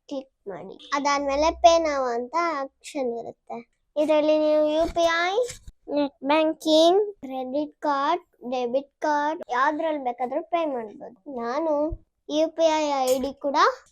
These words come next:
ರೆಡಿ ಮಾಡಿ ಇಟ್ಕೊಂಡಿದ್ದೀನಿ. ಅದನ್ನ ಇಲ್ಲಿ ಪೇಸ್ಟ್ ಮಾಡಿ ಪೇ now ಅಂತ ಕೊಟ್ರೆ ನಮ್ PhonePe-ಗೆ ನೋಟಿಫಿಕೇಶನ್ ಬರುತ್ತೆ, "ಐದ್ ನಿಮಿಷದೊಳಗೆ ಪೇ ಮಾಡಿ" ಅಂತ.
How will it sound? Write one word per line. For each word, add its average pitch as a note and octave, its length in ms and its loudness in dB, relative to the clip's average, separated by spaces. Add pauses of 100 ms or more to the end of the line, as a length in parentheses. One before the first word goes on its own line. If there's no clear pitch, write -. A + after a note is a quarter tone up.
ರೆಡಿ C4+ 360 2
ಮಾಡಿ F4 300 4
ಇಟ್ಕೊಂಡಿದ್ದೀನಿ. A#3 1080 -2
ಅದನ್ನ C4 280 0
ಇಲ್ಲಿ B3 420 -2
ಪೇಸ್ಟ್ - 720 2
ಮಾಡಿ G#3+ 400 -6 (440)
ಪೇ D#4 160 6
now D4+ 320 4
ಅಂತ B3 240 -4
ಕೊಟ್ರೆ A#3+ 560 -8 (680)
ನಮ್ C4+ 240 -2
PhonePe-ಗೆ D#4+ 920 -2 (600)
ನೋಟಿಫಿಕೇಶನ್ D4+ 1500 -6
ಬರುತ್ತೆ, A#3+ 440 -12 (160)
"ಐದ್ C#4 220 2
ನಿಮಿಷದೊಳಗೆ C4+ 960 -6
ಪೇ C#4+ 300 2
ಮಾಡಿ" A#3 460 -8
ಅಂತ. C4+ 240 -10